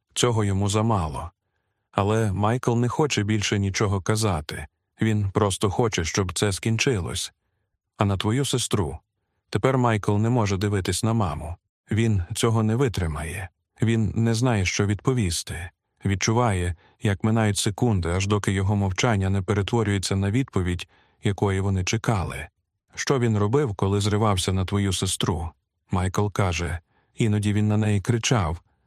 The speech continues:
Блецо повільно киває. «Він її бив?» «Не зовсім».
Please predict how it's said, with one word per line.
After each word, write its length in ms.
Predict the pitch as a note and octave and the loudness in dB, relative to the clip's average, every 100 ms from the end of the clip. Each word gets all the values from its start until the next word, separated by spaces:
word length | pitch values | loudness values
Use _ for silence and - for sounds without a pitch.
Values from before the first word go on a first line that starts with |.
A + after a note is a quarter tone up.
| _ | _
Блецо 440 | A2 A2 G2+ - G#2 | 2 2 2 0 2
повільно 440 | G#2 G#2 G2 G2 | 2 4 2 2
киває. 600 | A#2+ B2 G#2+ D2 D#2+ F#2+ - _ _ - | 2 2 2 0 -6 -10 -14 _ _ -2
«Він 200 | G#2+ G#2 | 2 2
її 140 | A2 | 2
бив?» 420 | A2 B2 D#3+ E3 - _ _ _ _ _ | 4 4 2 -2 -10 _ _ _ _ _
«Не 160 | G2 G2+ | 0 2
зовсім». 580 | C#3+ B2 F#2 - D2+ | 4 2 0 -4 -8